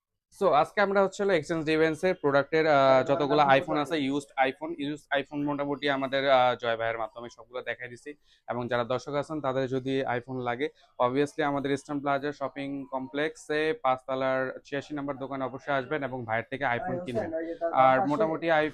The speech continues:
আহ, iPhone-এর যদি জগতে যদি রাজা বলা যায় তাহলে হচ্ছে হলো এক্সচেঞ্জ ডিভাইস হচ্ছে সবচাইতে সেরা।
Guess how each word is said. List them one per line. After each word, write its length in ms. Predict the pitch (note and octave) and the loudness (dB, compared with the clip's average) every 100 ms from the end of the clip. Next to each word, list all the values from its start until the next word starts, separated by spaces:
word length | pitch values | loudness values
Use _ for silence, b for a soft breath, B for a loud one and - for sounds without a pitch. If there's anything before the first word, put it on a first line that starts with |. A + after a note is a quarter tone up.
| - | -2
আহ, 500 | D3 C#3+ C#3 C3 C3+ | 2 4 4 2 -2
iPhone-এর 440 | - E3 D#3+ D#3+ E3+ F#3 - - | 0 -2 0 -2 -2 -10 -14 -4
যদি 280 | - C#3 D#3 | -2 0 0
জগতে 440 | C3+ D3+ D#3 D#3+ D3 | 2 2 2 0 -2
যদি 280 | D3 D3+ | -2 -2
রাজা 320 | D3+ C3+ C#3 D3+ | 2 2 2 2
বলা 220 | D3+ D3 | 2 0
যায় 160 | D#3+ | -2
তাহলে 220 | D#3+ C#3+ C#3 | -2 0 -2
হচ্ছে 180 | - | -4
হলো 120 | C#3 C3+ | -4 -2
এক্সচেঞ্জ 440 | B2+ - C#3+ B2+ | -2 -6 -10 -8
ডিভাইস 320 | B2 B2 B2 | -6 -4 -6
হচ্ছে 240 | B2 - E3+ | -8 -10 -8
সবচাইতে 520 | - A#2 - C#3+ C#3 | -6 -4 -2 -4 -6
সেরা। 320 | - D3 A2 | -6 -6 -6